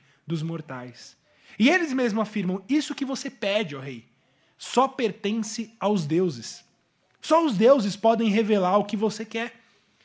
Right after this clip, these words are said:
E veja, eles não moram com os homens. A interpretação disso é o seguinte: os deuses moram no céu e eles não têm nada a ver com a gente. A gente não tem como consultar os deuses.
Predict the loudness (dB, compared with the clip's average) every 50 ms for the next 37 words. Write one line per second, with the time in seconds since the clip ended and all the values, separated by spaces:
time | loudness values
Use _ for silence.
0 | _ _ _ -4 -2 2 4 4 4 4 2 -2 -4 -6 -8 _ _ _ _ _
1 | _ _ _ _ _ -6 -4 -4 -2 -2 -2 -4 -4 -2 -2 -2 -2 -2 -2 -2
2 | -2 -2 0 -2 -2 -2 -4 -8 -8 -8 -8 -6 -6 -4 -4 -4 -4 -4 -6 -8
3 | -12 -16 -18 -20 -20 _ _ _ _ _ _ _ _ _ _ _ _ _ _ 0
4 | 4 6 6 6 6 2 -2 -2 0 0 0 0 0 -2 0 0 0 0 2 2
5 | 2 0 0 0 0 -2 -2 -2 -4 -6 -4 -4 -4 -4 -6 -6 -8 -10 -16 -20
6 | _ _ _ _ -8 -4 -2 -2 -2 2 4 6 8 8 8 8 6 2 0 2
7 | 2 2 2 2 0 0 -2 -2 -4 -4 -4 -2 0 2 2 2 2 2 2 0
8 | -2 -2 -2 -2 -2 -2 0 0 -2 -2 -2 -2 -2 -2 -4 -4 -4 -2 -4 -4
9 | -4 -6 -6 -10 -14 -20 _ _ _ _ _ _ _ _ _ _ -2 0 0 0
10 | -2 -2 -2 -2 -2 -2 -2 -4 -6 -4 -2 -2 -2 -2 -2 -2 -2 -2 -2 0
11 | -2 -2 -2 -2 0 2 2 4 2 0 0 0 2 2 2 0 -2 -6 -14 -16
12 | -18